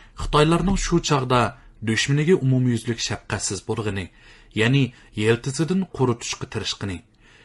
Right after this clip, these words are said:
Yana biri, yigirma birinchi asrdagi bir Xitoy tadqiqotchisining nazarida bir yot millatni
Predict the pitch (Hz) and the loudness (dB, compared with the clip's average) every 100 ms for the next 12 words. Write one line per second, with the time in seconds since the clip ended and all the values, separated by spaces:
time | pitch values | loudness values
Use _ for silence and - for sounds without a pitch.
0 | _ 113 143 151 151 123 - - - 110 | _ 0 2 4 4 2 0 -10 -4 4
1 | 139 175 196 156 165 190 135 135 147 131 | 6 6 4 2 4 2 2 0 -2 -2
2 | 131 131 120 - - 131 123 123 - 123 | -4 -2 -2 -4 0 0 2 -4 -4 -4
3 | 107 104 - 123 135 135 - - - 113 | -2 -4 -4 0 0 -2 -10 -12 0 0
4 | 120 117 110 104 - - - 101 135 113 | 2 0 0 -2 -4 -14 -6 4 4 4
5 | 95 135 - 147 143 139 135 135 | 2 -4 -2 -2 0 -2 0 -2